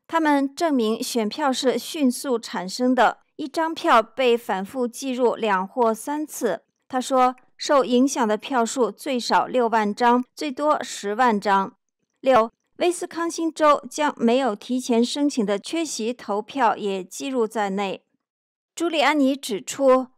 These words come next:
威斯康星州的缺席选票规定比其他大多数州都严格，但威斯康星州的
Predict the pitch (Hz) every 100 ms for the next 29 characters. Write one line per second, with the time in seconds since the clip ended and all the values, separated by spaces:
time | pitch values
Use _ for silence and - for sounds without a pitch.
0 | _ 320 339 359 339 320 330 330 330 320
1 | 285 226 202 - 311 285 254 254 220 185
2 | - 254 226 - 294 277 - 262 220 214
3 | 214 208 202 - 254 294 294 285 320 262
4 | 294 302 294 226 262 254 285 294 233 196
5 | 226 208 190 202 220 _ _ 302 262 233
6 | 311 320 330 302 311 302 294 294 269 220